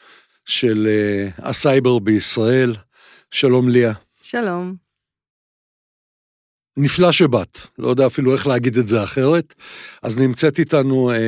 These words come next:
Speaker 1: ליה צור, והאמת שאם אני אנסה לתת את כל מה שהיא עושה, אז כנראה שחצי תוכנית תלך בדיוק על זה, אבל אני אנסה לעשות את זה מהר. אז, אה, קודם כל,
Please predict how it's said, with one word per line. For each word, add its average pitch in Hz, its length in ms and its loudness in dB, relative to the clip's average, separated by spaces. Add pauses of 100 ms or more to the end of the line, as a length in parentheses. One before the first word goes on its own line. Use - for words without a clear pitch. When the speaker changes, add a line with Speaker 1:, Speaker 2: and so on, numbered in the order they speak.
(260)
Speaker 1:
ליה 117 240 2
צור, 113 480 -2
והאמת 117 500 0
שאם 143 520 -2
אני 127 240 0
אנסה 127 680 0
לתת 120 480 -4
את - 140 -10 (160)
כל 175 1040 2
מה 135 160 -2
שהיא 117 240 -4
עושה, 143 460 0 (520)
אז - 140 -2
כנראה 120 420 0
שחצי - 440 -2
תוכנית 113 440 -4
תלך 110 300 -2
בדיוק 98 420 -6
על 107 60 -2
זה, 117 300 0 (480)
אבל 170 160 2
אני 185 200 4
אנסה 170 260 2
לעשות 143 400 0
את 113 100 0
זה 110 140 0
מהר. 87 320 -6 (960)
אז, 123 480 0
אה, 135 840 4 (120)
קודם 180 240 0
כל, 165 540 2